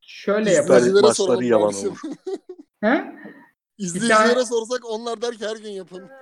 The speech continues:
Speaker 1: Aynen, aynen abi.
Speaker 3: Bilmiyorum.
Speaker 1: Arada böyle yaparız ama.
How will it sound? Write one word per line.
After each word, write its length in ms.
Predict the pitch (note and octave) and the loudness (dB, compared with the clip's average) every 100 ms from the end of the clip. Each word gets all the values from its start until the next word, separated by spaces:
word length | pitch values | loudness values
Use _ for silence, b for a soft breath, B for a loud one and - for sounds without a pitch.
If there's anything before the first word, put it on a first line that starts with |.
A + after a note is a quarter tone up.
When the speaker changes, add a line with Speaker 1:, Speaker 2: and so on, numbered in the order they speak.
| - | -8
Speaker 1:
Aynen, 400 | E3+ E3 E3 D#3 | 0 2 2 0
aynen 320 | D#3+ D#3+ D3+ | 2 2 2
abi. 340 | D3+ D3+ C3+ A#2 _ _ _ | 2 0 -2 -10 _ _ _
Speaker 3:
Bilmiyorum. 380 | C#3+ D3+ D#3 D3+ - _ _ _ _ _ _ _ _ _ | -20 -14 -14 -14 -18 _ _ _ _ _ _ _ _ _
Speaker 1:
Arada 380 | D#3 F#3 G#3 G#3 | 2 4 4 2
böyle 240 | G#3+ G#3+ | 4 4
yaparız 400 | G3 G3+ F#3 C#3 | 4 4 2 2
ama. 300 | A#2 G2+ - | -6 -10 -20